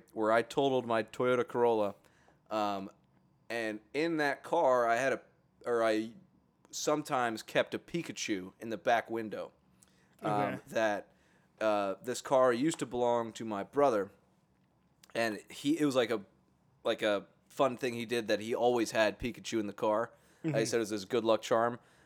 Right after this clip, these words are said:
Speaker 1: and ironically, I didn't have the Pikachu in the car when I crashed it. So we were telling that story and joking about that. Uh,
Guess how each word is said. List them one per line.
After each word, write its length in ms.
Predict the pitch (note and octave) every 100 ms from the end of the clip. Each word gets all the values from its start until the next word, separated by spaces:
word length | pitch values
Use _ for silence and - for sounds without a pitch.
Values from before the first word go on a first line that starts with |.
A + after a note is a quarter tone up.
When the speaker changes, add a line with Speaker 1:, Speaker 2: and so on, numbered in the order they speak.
| -
Speaker 1:
and 80 | A2
ironically, 720 | G#2+ A#2 A#2 A2+ A#2 G#2 G2 _
I 120 | G#2+ A2
didn't 240 | A#2+ A2
have 180 | A2+ G#2
the 80 | G2
Pikachu 460 | A#2 G#2 - A2+
in 60 | G#2
the 60 | G2
car 500 | B2+ A2 G#2 G2+ - -
when 460 | A2+ G#2 G2 F#2+ - _ _
I 300 | G2 F#2+ F2+
crashed 420 | - A#2 G#2+ - F2+
it. 140 | E2+ _ _ _ _ _
So 140 | - A2+
we 60 |
were 60 | G#2+
telling 260 | - B2+
that 120 | A2+ -
story 340 | - B2+ A2+
and 80 | G2+
joking 360 | B2 B2 A#2+ G#2+
about 380 | F#2+ G2+ F#2
that. 280 | G2+ F#2 F2+ _ - _ _
Uh, 280 | A2 G#2 G2+